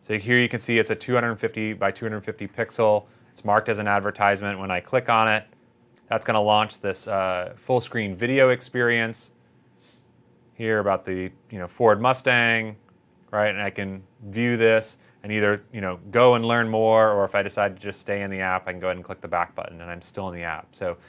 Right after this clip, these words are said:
it's a great combination of being immersive and integrated, like, with the layout of the app, um, uh, without ever having, you know, taking me away from the app unless I wanna act on that advertisement.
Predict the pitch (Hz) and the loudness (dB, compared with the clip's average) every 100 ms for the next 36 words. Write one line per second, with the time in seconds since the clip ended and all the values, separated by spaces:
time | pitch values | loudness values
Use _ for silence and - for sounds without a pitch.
0 | - _ 127 165 175 170 156 143 147 143 | -20 _ 0 2 2 0 0 0 -2 -4
1 | 123 123 123 120 117 117 - - 113 123 | -2 -2 0 0 -2 -6 -10 -6 0 2
2 | 127 135 123 110 101 123 123 120 120 117 | 2 -2 -2 -2 -2 -2 2 4 6 4
3 | 110 104 104 101 107 113 113 110 104 101 | 4 -2 -2 0 2 4 4 4 2 4
4 | 104 104 - _ _ _ _ 98 95 95 | 6 4 0 _ _ _ _ -6 -4 -4
5 | 92 90 98 _ - 95 90 104 117 117 | -6 -10 -18 _ -14 -10 -4 2 4 4
6 | 110 107 104 110 104 101 98 95 120 113 | 0 0 0 0 -2 -6 -8 -6 -6 -6
7 | 104 98 98 98 95 92 87 82 - 90 | -6 -4 -2 -2 -6 -8 -6 -8 -8 -12
8 | 87 90 92 87 85 92 - 92 87 82 | -10 -8 -6 -6 -4 -6 -6 -10 -8 -6
9 | 82 85 82 82 80 - | -8 -10 -12 -12 -14 -20